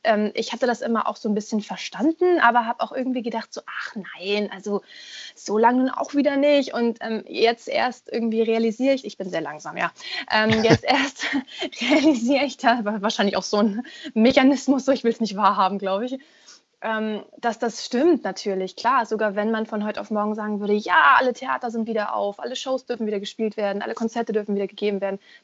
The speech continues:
Speaker 1: bis man wieder Tickets kauft, bis der Veranstalter wieder so viele Tickets verkauft, dass er sich die Künstler
Speaker 2: Mhm.
Speaker 1: überhaupt einkaufen kann. Das, also da reden wir von einer wirklich langen Zeitspanne. Also,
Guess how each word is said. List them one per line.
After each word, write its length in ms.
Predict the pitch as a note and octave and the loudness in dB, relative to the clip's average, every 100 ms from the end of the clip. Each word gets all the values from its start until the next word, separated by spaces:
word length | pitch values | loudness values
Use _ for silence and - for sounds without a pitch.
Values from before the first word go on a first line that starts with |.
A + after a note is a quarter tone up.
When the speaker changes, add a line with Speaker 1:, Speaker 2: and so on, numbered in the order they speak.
| - | 2
Speaker 1:
bis 260 | A#3 - | 2 2
man 260 | A3 G#3 G3+ | 0 2 2
wieder 300 | G3 G3+ G3 | 2 0 0
Tickets 420 | A#3+ A#3 G#3 - | -2 -2 -4 -4
kauft, 420 | F3 E3 - - _ _ _ _ _ - | -4 -4 -4 -16 _ _ _ _ _ 2
bis 220 | A#3+ - | 2 4
der 120 | B3+ | 0
Veranstalter 680 | G#3+ G#3 A3 A3 G#3 G3+ G3 | 2 2 0 0 0 0 -2
wieder 220 | G#3 G3+ | 2 2
so 120 | G#3+ | 2
viele 220 | A3+ A3+ G#3 | 2 0 0
Tickets 340 | A3+ A3 - | -2 -2 -4
verkauft, 460 | G#3 - G#3 G#3 G#3+ | -6 0 0 0 -4
dass 140 | G3+ | -4
er 60 | G3 | -4
sich 140 | G3 | -6
die 100 | - | -8
Künstler 360 | G3 A3+ G#3 G#3+ | -6 -4 -4 -4
Speaker 2:
Mhm. 40 | |
Speaker 1:
überhaupt 260 | G#3+ G#2 G#2 A2+ | -2 -2 -2 -2
einkaufen 520 | A#3 C4+ C4 G3 F3+ G3+ | 0 0 2 0 0 -6
kann. 260 | - G#3 - - - - - _ _ | -8 -8 -12 -20 -20 -20 -20 _ _
Das, 400 | A3 G#3+ - - | 2 2 -2 -8
also 200 | - G3 | -4 2
da 100 | A3 | 4
reden 220 | A3 A#3+ | 4 4
wir 100 | A3+ | 2
von 140 | A3 G#3 | 0 -4
einer 260 | F#3+ G3 | -2 -2
wirklich 280 | G#3 A#3+ A3 | -2 -2 -2
langen 240 | G#3 F#3 F#3+ | -2 -4 -4
Zeitspanne. 680 | A3 B3 - - G3+ F#3 | -2 -2 -4 -8 -8 -6
Also, 400 | G#3 G3+ G#3+ G#3 | -4 0 2 0